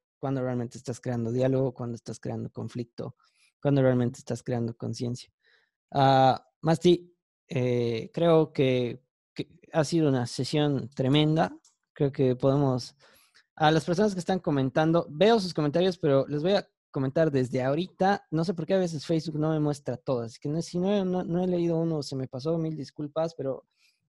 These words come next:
al menos después de esta conversación voy a estar comentando, el Masti también. Eh, como lo hemos hecho la anterior semana también. Y también si tienen alguna sugerencia para futuros temas, eh, también bienvenidos.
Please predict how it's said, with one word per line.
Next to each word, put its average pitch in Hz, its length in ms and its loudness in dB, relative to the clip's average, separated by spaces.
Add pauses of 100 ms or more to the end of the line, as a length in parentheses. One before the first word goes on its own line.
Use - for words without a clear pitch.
(140)
al 139 140 0
menos 160 220 4
después 147 300 2
de 151 60 2
esta 131 460 4
conversación 131 560 -4
voy 131 160 0
a - 20 -2
estar 120 360 -4
comentando, 143 560 0
el 135 100 4
Masti 123 280 -2
también. 123 460 -2 (640)
Eh, 131 180 2
como 147 160 4
lo 156 80 6
hemos 160 160 6
hecho 151 200 6
la 135 80 6
anterior 135 340 4
semana 135 380 4
también. 139 440 0 (1080)
Y 139 300 2
también 151 440 4
si 143 180 -2
tienen 147 220 2
alguna 139 360 2
sugerencia 143 500 -2
para 120 480 0
futuros - 840 -6 (280)
temas, 170 480 -2 (360)
eh, 120 360 0
también 127 320 -4
bienvenidos. 131 760 -2